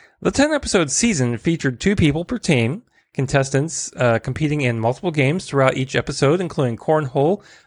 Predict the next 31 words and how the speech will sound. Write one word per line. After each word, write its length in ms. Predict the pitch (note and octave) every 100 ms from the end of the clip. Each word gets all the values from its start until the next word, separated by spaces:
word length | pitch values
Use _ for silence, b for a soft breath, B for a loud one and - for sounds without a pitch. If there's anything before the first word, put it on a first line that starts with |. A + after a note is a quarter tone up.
| B
body 280 | B2 D3 F3
bowling, 480 | D#3 D#3+ E3 G3 F3+
bocce 360 | C3+ C#3 -
fall, 360 | C#3+ C3+ C#3 G3
human 320 | F#3+ G3 A3
pong, 440 | - D#3+ D3+ F3+
and 200 | D#3+ A#2+
more. 420 | A2+ E3+ B2 E3 - b b b b
The 160 | - A#2
last 320 | A2 A#2 C3
two 120 | -
teams 280 | D3 D3+ F3
will 120 | G#3+
compete 380 | - D3 - E3
in 120 | -
the 140 | C3 A#2+
titular 540 | - D3+ D#3 C3+ B2
Ultimate 380 | C3 C3 D3+ B2
Slip 320 | - - -
and 140 | F3+ C#3
Slide 540 | - B2 A2 C#3+ A3 B B B
to 80 | C#3
see 180 | G3+ E3+
which 280 | G#3 -
duo 260 | - G3+ D3+
will 280 | C3 A2+ A#2+
beco-, 360 | - F3 D3
will 120 | - C#3+
come 160 | -
out 160 | G#2+ G2+
victorious. 640 | G2+ - B3+ E3+ - -